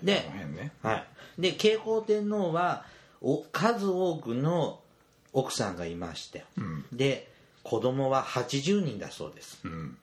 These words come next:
Speaker 1: 頑張りましたね。
Speaker 2: うん。
Speaker 1: すごい的中率ですね。
Speaker 2: うん。
Speaker 1: えーと、まあ、たくさんいたんですけども、皇位継承者としては、若たらし彦、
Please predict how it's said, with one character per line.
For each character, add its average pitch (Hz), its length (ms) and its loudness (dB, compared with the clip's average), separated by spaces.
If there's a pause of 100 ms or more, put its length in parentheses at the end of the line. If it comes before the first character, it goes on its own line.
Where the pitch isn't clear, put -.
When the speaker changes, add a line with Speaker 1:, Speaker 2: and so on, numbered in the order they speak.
(120)
Speaker 1:
頑 - 200 -10
張 85 80 -6
り - 100 -6
ま - 120 -6
し - 80 -8
た - 100 -8
ね。 73 180 -12 (200)
Speaker 2:
う - 40 -8
ん。 80 220 -6 (760)
Speaker 1:
す - 160 -10
ご 139 220 0
い - 20 -6
的 - 240 -8
中 98 200 -4
率 90 200 -10
で 82 80 -8
す - 140 -12
ね。 90 280 -10
Speaker 2:
う - 40 -8
ん。 95 100 -4 (2250)
Speaker 1:
え 180 140 4
ー 160 100 -4
と、 143 580 2
ま 175 100 2
あ、 175 60 2
た - 260 -2
く 165 180 -6
さ 202 240 2
ん 202 120 0
い 190 40 -4
た 202 240 0
ん 196 140 0
で 151 120 0
す - 140 -8
け 127 120 0
ど 120 180 2
も、 156 340 0
皇 208 320 4
位 147 140 -2
継 143 320 0
承 143 400 0
者 117 180 -2
と 104 220 -2
し - 140 -8
て 98 200 -6
は、 131 480 0 (680)
若 139 400 2
た 151 240 0
ら 147 180 2
し 127 220 -2
彦、 - 500 -8